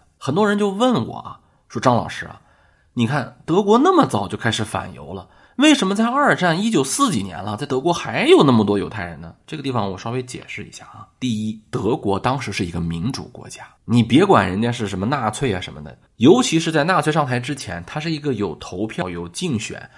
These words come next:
而德国人很严谨，他是搞这个民主政治的。所以当时很多的德国的犹太人觉得呀，这个纳粹政党它只不过是一个政党而已，是一个德国政治的癫狂状态，很有可能马上就会被拨乱反正。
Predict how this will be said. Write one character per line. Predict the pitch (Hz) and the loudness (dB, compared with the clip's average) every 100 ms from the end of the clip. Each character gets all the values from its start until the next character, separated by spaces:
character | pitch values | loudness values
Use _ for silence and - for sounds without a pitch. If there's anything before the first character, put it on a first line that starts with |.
| - - | -12 -4
而 | 147 | 2
德 | 143 | 4
国 | 180 | 4
人 | 185 | 4
很 | 135 95 | 0 -2
严 | 87 98 | -4 -4
谨， | 143 90 - | -4 -6 -10
他 | 120 | -10
是 | 135 | -4
搞 | 127 76 | -4 -4
这 | 123 | -6
个 | 120 - | -8 -6
民 | 104 143 | -2 -2
主 | 113 | -2
政 | 85 90 | -4 -6
治 | 78 - | -8 -18
的。 | _ _ - | _ _ -4
所 | 190 | 2
以 | 165 | 4
当 | 185 220 | 4 2
时 | 214 180 | 2 0
很 | - 87 87 | 0 -2 -2
多 | 123 | -2
的 | 123 | -2
德 | 95 95 104 | -2 -2 0
国 | 127 123 | 0 -2
的 | 107 | -2
犹 | 92 | -4
太 | - | -2
人 | 107 90 95 | -4 -4 -8
觉 | 101 | -10
得 | 90 | -10
呀， | 85 - | -12 -10
这 | - | -8
个 | 156 | -4
纳 | 220 139 | -2 -2
粹 | - 147 | -2 -4
政 | 175 139 | -2 -4
党 | 104 104 | -6 -6
它 | 123 | -10
只 | 110 | -8
不 | |
过 | 104 | -6
是 | 139 117 | -6 -4
一 | |
个 | 113 | -4
政 | 185 135 | -4 -6
党 | - | -10
而 | - 73 98 | -14 -12 -12
已， | 98 _ _ - | -12 _ _ -10
是 | - | -2
一 | 202 | 4
个 | 196 | 4
德 | - 135 | 6 2
国 | 147 | 4
政 | 147 165 | 2 2
治 | 156 | 2
的 | 110 | 0
癫 | 156 180 | 0 -4
狂 | 180 92 90 | -4 -8 -8
状 | 90 80 | -10 -10
态， | - - _ _ - | -16 -20 _ _ -8
很 | - 208 | 2 4
有 | 320 | 6
可 | - 127 | 4 4
能 | 107 | 4
马 | 104 | 2
上 | 92 180 | 0 -4
就 | 160 | -2
会 | 143 | 0
被 | 135 | 0
拨 | 123 139 | 0 0
乱 | 156 117 | 0 -2
反 | - - | -6 -12
正。 | - 131 | -10 -10